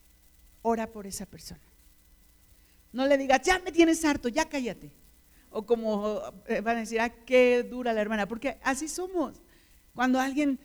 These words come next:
alguien ya nos tiene hasta ya la coronilla, "Ah, ya, por favor, ya". Pero en vez de reaccionar de una manera negativa,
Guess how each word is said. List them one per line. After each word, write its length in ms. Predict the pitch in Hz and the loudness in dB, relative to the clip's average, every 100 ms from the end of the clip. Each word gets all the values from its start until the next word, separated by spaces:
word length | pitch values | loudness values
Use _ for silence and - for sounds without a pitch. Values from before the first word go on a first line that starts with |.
| - - | -16 -8
alguien 360 | 254 262 285 | -4 0 0
ya 140 | 262 277 | 0 0
nos 180 | 285 277 | 0 -2
tiene 280 | 277 277 | -4 -4
hasta 880 | 269 226 226 220 208 196 190 190 190 | -4 -6 -8 -8 -8 -6 -8 -8 -8
ya 260 | 190 226 262 | -8 -8 -8
la 120 | 247 | -8
coronilla, 600 | 226 220 220 269 294 339 370 - - | -8 -6 0 2 2 -2 -6 -20 -6
"Ah, 120 | 269 | -2
ya, 360 | 294 226 330 320 | -2 0 -2 -2
por 100 | 320 | -12
favor, 340 | - 214 240 196 | -10 -6 -6 -2
ya". 140 | 311 - - _ _ _ - _ _ _ _ _ _ _ _ _ _ _ _ - | -2 -2 -12 _ _ _ -20 _ _ _ _ _ _ _ _ _ _ _ _ 2
Pero 520 | 240 233 233 208 - - - - _ _ _ _ _ _ _ _ _ | 4 6 4 0 -6 -20 -20 -20 _ _ _ _ _ _ _ _ _
en 220 | 226 226 | -2 4
vez 220 | 269 294 | 6 6
de 280 | 330 339 - - | 2 0 -2 -6
reaccionar 1080 | 220 247 226 220 - 220 196 214 233 254 294 - - - _ | 0 4 4 2 -4 2 2 4 2 2 0 -8 -12 -20 _
de 140 | 202 214 | -2 0
una 200 | 233 262 | 2 2
manera 420 | 240 208 226 240 | 0 0 -2 -4
negativa, 680 | 226 196 180 180 208 220 302 | -4 -4 -4 -4 -4 -4 -6